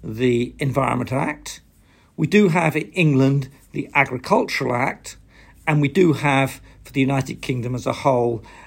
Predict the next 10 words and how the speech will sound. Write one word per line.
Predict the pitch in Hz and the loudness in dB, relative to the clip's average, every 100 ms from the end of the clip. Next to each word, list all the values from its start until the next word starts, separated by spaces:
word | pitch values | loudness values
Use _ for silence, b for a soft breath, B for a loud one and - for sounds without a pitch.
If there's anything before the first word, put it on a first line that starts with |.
| - | -12
uh, | 120 120 127 143 | -8 -4 -4 -6
the | 123 131 127 127 - | -4 0 0 -2 -6
two | - 165 | -2 0
nineteen | 131 127 120 - 123 117 | 0 -2 -4 -6 -6 -4
amendment | 127 120 117 110 | -2 -2 -4 -10
to | - | -10
the | 110 | -10
Climate | - 127 - - | -4 -4 -4 -4
Change | 147 139 117 | -2 -2 -2
Act, | 123 107 - - | -4 -6 -10 -20